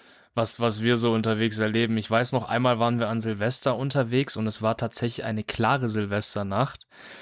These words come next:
Und dann haben wir praktisch von oben die Feuerwerke sehen können.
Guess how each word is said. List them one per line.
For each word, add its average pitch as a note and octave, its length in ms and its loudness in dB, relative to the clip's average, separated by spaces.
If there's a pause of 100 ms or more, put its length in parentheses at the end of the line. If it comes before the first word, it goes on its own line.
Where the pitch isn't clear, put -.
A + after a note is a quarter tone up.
(300)
Und A2+ 260 2
dann G#2+ 180 2
haben B2 320 2
wir A#2 240 4
praktisch - 600 0
von B2 300 0
oben C3 540 4
die A#2 100 0
Feuerwerke G2 680 2
sehen F2+ 340 -8
können. F2+ 320 -10